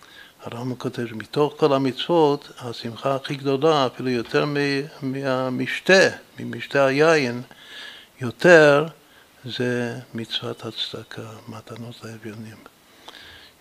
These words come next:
יש את קריאת המגילה, ויש את, אה, סעודת פורים, שזה המשתה, חייבים של סומי, ויש את המשלוח מנות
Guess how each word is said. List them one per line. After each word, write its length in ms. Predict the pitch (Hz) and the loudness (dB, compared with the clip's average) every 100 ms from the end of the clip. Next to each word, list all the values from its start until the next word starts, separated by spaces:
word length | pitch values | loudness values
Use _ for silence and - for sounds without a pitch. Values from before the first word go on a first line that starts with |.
| - | -14
יש 160 | - | -12
את 60 | 110 | -12
קריאת 360 | - 117 107 - | -12 -12 -10 -12
המגילה, 720 | 107 110 110 131 139 123 117 | -10 -10 -4 0 0 -2 -6
ויש 260 | 107 101 - | -10 -14 -16
את, 180 | 107 - | -18 -18
אה, 60 | 117 110 110 107 - - | -16 -16 -18 -20 -16 -14
סעודת 320 | - 107 110 - | -10 -10 -10 -12
פורים, 380 | - 123 131 127 | -10 -4 -4 -4
שזה 300 | - 107 101 | -10 -12 -12
המשתה, 480 | 107 101 - 143 131 117 110 - | -12 -12 -4 -2 -2 -6 -16 -16
חייבים 380 | 113 113 117 | -14 -12 -12
של 180 | 104 107 107 - | -12 -14 -12 -4
סומי, 260 | 151 139 117 - _ - - - - - - - _ _ - | -2 -2 -4 -8 _ -20 -20 -20 -18 -20 -20 -20 _ _ -10
ויש 240 | 113 104 110 | -8 -8 -10
את 80 | - | -10
המשלוח 680 | 110 107 107 - 120 107 117 | -10 -10 -8 -6 -6 -8 -8
מנות 640 | 107 123 151 147 127 - | -6 2 4 4 2 -6